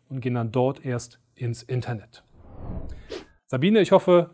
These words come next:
du kannst damit die V-P-N-Verbindung aufbauen, die du brauchst. Und wenn ihr noch Fragen habt,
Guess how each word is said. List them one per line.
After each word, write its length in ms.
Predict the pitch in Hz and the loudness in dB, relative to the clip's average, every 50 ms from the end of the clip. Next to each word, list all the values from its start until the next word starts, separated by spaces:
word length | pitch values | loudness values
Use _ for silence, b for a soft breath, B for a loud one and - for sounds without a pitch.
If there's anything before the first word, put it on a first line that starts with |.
| _ _ | _ _
du 120 | - 175 | -4 -4
kannst 280 | - - 160 139 - - | -2 -2 -2 -2 -2 -2
damit 300 | 147 143 147 143 143 - | -2 0 0 -2 -4 -4
die 200 | 131 120 165 208 | -6 -2 -2 -2
V-P-N-Verbindung 680 | - - 175 165 - 165 160 - 170 151 151 147 147 | 0 -2 -2 0 0 -2 -2 -2 -2 -2 -2 -2 0
aufbauen, 380 | 160 147 143 - - 160 143 135 | -2 -2 -2 -2 -4 -4 -4 -4
die 180 | 117 127 113 117 | -4 -6 -8 -4
du 220 | - 208 233 185 | -2 -2 0 0
brauchst. 540 | 147 156 143 165 180 170 196 226 - - B B B B B B B | -2 -2 0 2 2 2 2 0 -8 -14 B B B B B B B
Und 80 | 156 | 2
wenn 120 | 139 165 233 | 2 4 4
ihr 80 | 294 | 4
noch 120 | 294 247 - | 0 -2 -2
Fragen 280 | - - 214 208 196 | 2 2 2 4 4
habt, 220 | 196 202 196 - | 2 0 0 -4